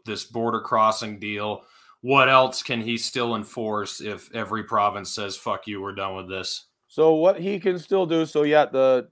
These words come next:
Speaker 2: uh, feds are in charge of, uh, C B S A, Canada Border Services,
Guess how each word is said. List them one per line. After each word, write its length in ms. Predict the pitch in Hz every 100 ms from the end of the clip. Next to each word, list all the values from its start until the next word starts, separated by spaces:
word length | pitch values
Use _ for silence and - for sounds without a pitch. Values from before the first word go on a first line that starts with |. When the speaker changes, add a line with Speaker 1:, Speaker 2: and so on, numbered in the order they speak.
| -
Speaker 2:
uh, 140 | 127
feds 580 | 117 156 175 160 - - -
are 160 | 143
in 80 | 139
charge 320 | 135 147 139
of, 180 | 135 123
uh, 440 | 135 127 127 120
C 180 | - 139
B 100 | 143
S 140 | 143 147
A, 140 | 139
Canada 320 | 143 143 139
Border 260 | 131 135 131
Services, 680 | 139 135 127 - 135 117